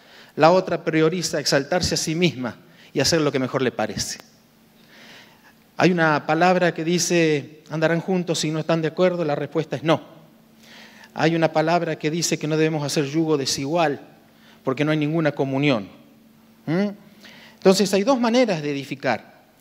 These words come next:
Una es buscando la presencia y la guía del Señor, otra es conforme a mi voluntad. Hay dos tipos de casa. Yo espero que cada uno de nosotros pueda edificar conforme a la voluntad del Señor.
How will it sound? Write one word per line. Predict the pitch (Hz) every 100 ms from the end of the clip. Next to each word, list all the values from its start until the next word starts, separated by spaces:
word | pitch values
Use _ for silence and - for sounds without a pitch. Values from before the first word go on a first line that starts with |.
| - - -
Una | 220 233 208
es | 233 247 - - - _ _ _ -
buscando | 139 208 214 196
la | 175
presencia | 165 202 202 196 196
y |
la | 165 160
guía | 180
del | 165 151
Señor, | 165 165 226 247 240 - _ _
otra | - 147 170 180
es | 208 220 - - _ -
conforme | 156 156 175 165 156
a |
mi | 185 254
voluntad. | 208 190 170 160 - 135 - - - _ _ _ _ _ -
Hay | 151
dos | 190 175
tipos | 208 185 160
de |
casa. | 151 165 - - - _ _ _ _ - _ _ _ _ _ - _ _ -
Yo | 170
espero | 175 190 180
que | 165
cada | 180 175
uno | 185 170
de |
nosotros | 160 - 190 180
pueda | - 180 170
edificar | 160 139 160 151 190
conforme | - 151 170 160
a |
la | 143
voluntad | 139 139 135 160
del | 147
Señor. | 151 147 156